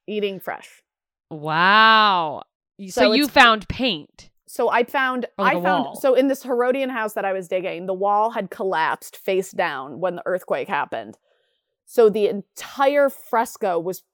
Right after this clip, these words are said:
Speaker 1: completely preserved.
Speaker 2: Whoa.
Speaker 1: So we started pulling up block by block, and the fresco was right on it. So at the point when we started pulling it up and noticing that the fresco was completely attached to it, that's when the archaeologists came in, and they had to devise a way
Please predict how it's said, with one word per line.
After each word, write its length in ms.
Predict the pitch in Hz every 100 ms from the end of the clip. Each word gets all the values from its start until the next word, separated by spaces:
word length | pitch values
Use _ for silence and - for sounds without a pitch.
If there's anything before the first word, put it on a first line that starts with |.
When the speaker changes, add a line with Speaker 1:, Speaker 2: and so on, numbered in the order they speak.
| -
Speaker 1:
completely 840 | 254 - - 269 285 302 269 262
preserved. 840 | - 226 190 180 82 85 - - _ _ _
Speaker 2:
Whoa. 420 | 156 151 151 147
Speaker 1:
So 140 | 254
we 80 | 254
started 400 | 247 262 247 240
pulling 400 | - 277 285 277
up 240 | 254 190 160
block 400 | 196 208 233 -
by 160 | 208
block, 460 | 190 196 202 196 -
and 100 | 180
the 40 |
fresco 500 | - 196 220 - 190
was 240 | 185 180 - -
right 420 | 185 175 208 196
on 260 | 185 180
it. 140 | 156 - _ _ _
So 280 | - 254 220
at 180 | 233 -
the 80 | 214
point 360 | - 302 294
when 160 | 254 240
we 80 | 233
started 340 | - 220 202
pulling 300 | - 233 220
it 80 | 208
up 120 | 202
and 120 | 196
noticing 340 | 196 190 185 185
that 140 | 185
the 60 | 180
fresco 420 | - 196 - 180
was 160 | 175 -
completely 460 | 180 208 190 190
attached 420 | 180 190 185 -
to 100 | 247
it, 140 | 233 - _ _ -
that's 500 | 175 233 220 262 -
when 520 | 220 214 202 196 165
the 160 | 190 196
archaeologists 880 | 196 196 196 180 175 180 180 - -
came 300 | - 196 185
in, 240 | 185 180
and 180 | 180 185
they 100 | 185
had 160 | 202 180
to 80 | 185
devise 560 | 185 160 185 185 180
a 60 | 180
way 600 | 170 160 160 147 135 -